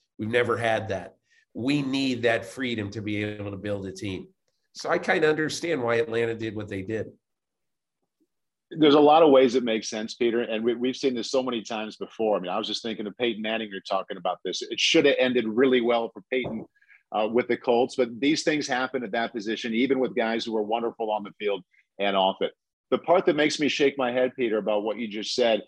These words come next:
Speaker 2: I don't think any organization could have gone into the Deshaun Watson, "Well, let's see if this works" kind of thing, unless you are one thousand percent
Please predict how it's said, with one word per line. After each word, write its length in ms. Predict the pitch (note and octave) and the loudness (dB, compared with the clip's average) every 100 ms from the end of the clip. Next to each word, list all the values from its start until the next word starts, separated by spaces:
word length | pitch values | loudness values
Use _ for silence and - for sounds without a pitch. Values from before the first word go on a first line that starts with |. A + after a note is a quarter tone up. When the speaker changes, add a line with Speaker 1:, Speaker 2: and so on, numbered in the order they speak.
| _ _ _ | _ _ _
Speaker 2:
I 60 | B2 | -8
don't 420 | A2 D3 E3+ - | 0 2 2 0
think 260 | E3 D#3+ - | -2 -2 -4
any 240 | C#3+ D3+ C#3+ | -2 2 4
organization 1120 | C3+ C3 B2 G#2+ A#2+ B2+ - A#2+ G#2 G#2+ F#2 | 4 2 -2 -2 -2 -2 -2 -4 -6 -8 -8
could 140 | - C3 | 0 0
have 140 | G2 | 2
gone 260 | B2 A#2+ A#2+ | 2 2 0
into 300 | B2 A#2+ B2+ | -2 -4 -2
the 100 | G#2+ | -2
Deshaun 500 | G#2 - B2 A#2 A2 | -2 -4 -2 -2 0
Watson, 560 | A2+ A2+ - A2+ G2 - _ _ | 0 0 -2 -6 -8 -14 _ _
"Well, 140 | - A#2+ | 0 0
let's 160 | B2 | 0
see 240 | - D3+ C#3+ | 0 2 2
if 120 | - | 2
this 220 | B2+ A#2 | 0 0
works" 480 | A2 A#2 C#3+ C#3 - | -4 0 0 0 -6
kind 240 | C3 A#2+ | -6 -8
of 100 | G#2+ | -6
thing, 220 | A#2+ A2+ A#2 | -2 -2 -2
unless 400 | A#2 B2+ C3 C3 | 0 0 0 -2
you 160 | B2 | 0
are 140 | A#2 A2 | 0 0
one 500 | G#2 A2+ C3 D3 C#3+ _ | -2 -4 -4 -4 -10 _
thousand 480 | A#2+ B2+ C3 B2+ B2+ | -2 -2 -4 -6 -8
percent 480 | B2+ A2+ - A#2+ | -6 -6 -6 -6